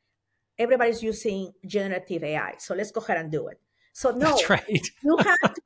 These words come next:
Speaker 1: be able to see, first of all, where in your process you're gonna be able to incorporate it and it's gonna give you the best return.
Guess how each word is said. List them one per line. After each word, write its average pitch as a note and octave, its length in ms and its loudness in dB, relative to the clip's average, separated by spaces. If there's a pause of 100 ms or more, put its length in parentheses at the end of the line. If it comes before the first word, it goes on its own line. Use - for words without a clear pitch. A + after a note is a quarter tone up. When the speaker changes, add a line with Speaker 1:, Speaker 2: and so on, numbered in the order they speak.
Speaker 1:
be C#4+ 100 4
able C#4+ 260 8
to A3 160 -14
see, A#3+ 460 -6 (580)
first E4 300 2
of B3+ 100 4
all, F#3 280 2 (120)
where B3+ 260 6
in C#4 160 -2
your G#3 140 -6
process G3 840 -4 (720)
you're G3 220 -4
gonna G#3 220 -2
be F#3+ 160 -4
able F#3 160 -2
to F#3 100 -8
incorporate F3 580 -2
it D3+ 220 -10
and E3+ 120 -4
it's F3+ 140 -8
gonna F3 200 -4
give E3 240 -8
you E3 60 -2
the D3+ 100 -6
best D3 340 -8
return. C#3+ 360 -14